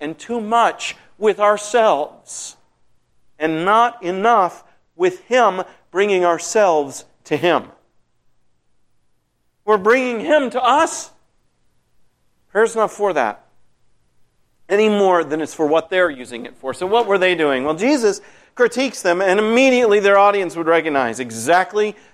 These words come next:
who he's talking about because they've all seen it. "When you pray, do not be like the hypocrites, because they love to pray standing in the synagogues and on the street corners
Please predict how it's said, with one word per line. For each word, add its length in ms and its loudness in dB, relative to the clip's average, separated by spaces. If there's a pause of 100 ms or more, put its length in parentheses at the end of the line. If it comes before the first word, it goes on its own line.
who 100 0
he's 140 -2
talking 280 0
about 260 0
because 220 -12
they've 140 0
all 160 2
seen 320 -2
it. 200 -8 (400)
"When 220 2
you 100 0
pray, 260 2
do 120 -4
not 180 2
be 80 -2
like 220 2
the 80 -2
hypocrites, 440 0
because 300 -2
they 140 2
love 260 2
to 80 -10
pray 180 -2
standing 480 0
in 100 0
the 80 0
synagogues 560 0
and 100 -6
on 100 -4
the 60 -8
street 320 -6
corners 360 -4